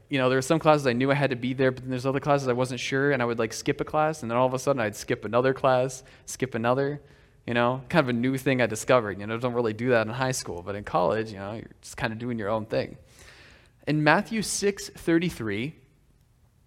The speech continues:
it says, "Seek ye first the kingdom of God, and all these things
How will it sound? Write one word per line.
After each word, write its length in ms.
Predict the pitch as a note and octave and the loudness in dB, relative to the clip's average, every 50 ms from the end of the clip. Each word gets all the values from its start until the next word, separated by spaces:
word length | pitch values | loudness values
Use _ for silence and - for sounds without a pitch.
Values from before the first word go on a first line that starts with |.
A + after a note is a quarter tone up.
| _ _ - - | _ _ -4 -4
it 80 | D#3 C#3+ | -4 0
says, 480 | - D#3 D3 C#3+ D3 D3 C#3+ - - - - - - - - _ _ _ - _ _ - _ _ _ _ _ _ _ | 4 6 6 6 6 2 -2 -8 -14 -18 -20 -20 -20 -20 -20 _ _ _ -20 _ _ -20 _ _ _ _ _ _ _
"Seek 320 | - - - G3+ G3 - | -10 -4 -4 -4 -4 -2
ye 100 | G3+ G3+ | -4 -4
first 600 | F3+ - - G#3 G#3 - - - - - - - - _ _ _ _ _ _ _ _ _ _ _ | -4 0 0 0 0 0 -2 -4 -8 -10 -14 -18 -20 _ _ _ _ _ _ _ _ _ _ _
the 100 | - C3+ | -4 -4
kingdom 280 | - - F3 F3+ F#3 F#3 | -2 -2 -2 -2 0 0
of 140 | F#3+ E3 C#3+ | -2 0 2
God, 380 | D#3 D#3 D3 B2 F2 C#2+ - - - - _ _ _ _ | 4 4 6 4 4 2 -2 -8 -18 -20 _ _ _ _
and 180 | - B2 B2 - - | -8 -6 -6 -8 -6
all 360 | - C#3+ D3+ E3 E3+ F3+ F#3 | -2 0 2 2 2 2 0
these 300 | D#3+ D#3 E3+ F3 E3 - | -2 -2 -2 -4 -4 -4
things 600 | - - D#3+ D3+ C3 G#2+ F2 D#2+ - - - - | -6 -2 -2 0 0 -2 -4 -8 -10 -10 -10 -10